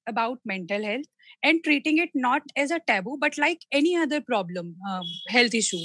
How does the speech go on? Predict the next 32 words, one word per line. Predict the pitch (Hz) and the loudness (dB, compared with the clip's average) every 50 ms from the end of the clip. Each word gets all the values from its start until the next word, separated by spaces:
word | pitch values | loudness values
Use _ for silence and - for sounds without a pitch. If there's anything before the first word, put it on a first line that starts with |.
| 165 | -4
in | 185 214 | -4 -4
the | 202 202 | -4 -4
society. | 202 - 196 180 190 160 151 151 - - 156 156 _ _ _ - - - - - - - | -4 -4 -4 -2 -2 -2 -2 -4 -10 -14 -16 -16 _ _ _ -20 -20 -20 -20 -20 -18 -6
Second | - - 285 - 294 339 359 349 262 269 | 0 0 2 4 6 6 6 6 4 2
would | 320 285 254 | 0 2 4
be, | 240 320 339 320 - - 233 | 4 4 4 4 2 -2 -4
uh, | 247 | -2
the | 202 277 285 | 0 2 2
launch | 254 233 214 226 247 254 - | 2 2 2 0 0 -2 -2
of | 320 302 240 | -2 -2 -2
various | 254 254 254 294 330 330 - - | -2 -2 0 0 0 -2 -2 -2
helpline | 254 247 240 - 254 262 262 262 254 | -2 -2 -2 0 2 2 2 2 2
numbers, | 240 220 202 196 185 190 202 196 - - | 0 -2 -4 -4 -6 -6 -8 -8 -8 -8
ma'am. | 196 220 269 285 - | -8 -8 -6 -2 0
For | 277 | 0
example, | 262 254 220 240 233 226 226 220 - 240 233 | 0 2 0 0 0 0 -2 -4 -4 -4 -4
we | 208 247 240 | -2 0 0
have | 220 214 | 0 0
Sanjeevani | - - 220 208 202 202 185 208 190 185 190 196 196 196 | -2 -4 -4 -4 -4 -4 -4 -4 -6 -6 -8 -8 -4 -4
helpline | 185 175 165 - 180 180 175 190 214 _ _ _ - - - - - - | -4 -4 -4 -2 -2 -2 -2 -2 -8 _ _ _ -20 -20 -20 -4 2 4
and | 285 311 320 294 - | 6 6 6 4 2
a | 226 240 247 | 0 -2 0
kind | 247 269 254 269 285 285 | 2 2 4 4 2 0
of | 311 233 | 0 -2
district | 202 240 - - - 277 - - | -2 -6 -4 -4 -6 -6 -4 0
helpline, | 262 233 226 220 240 240 226 254 262 262 | 0 0 0 0 0 0 -2 -2 -2 -2
which | 269 320 311 - - | -2 -2 -2 -2 0
helps | 277 262 294 294 - - - - - - | 0 2 2 0 -2 -6 -10 -8 -6 -4
in | 262 285 269 | -2 -2 0
counseling | - 254 208 202 220 - - 269 262 285 285 277 | 0 0 0 0 -2 -6 -6 -4 -2 0 0 0
the | 294 294 | 0 0
people | 285 269 269 262 - - 320 | -2 -2 -2 -4 -6 -6 -6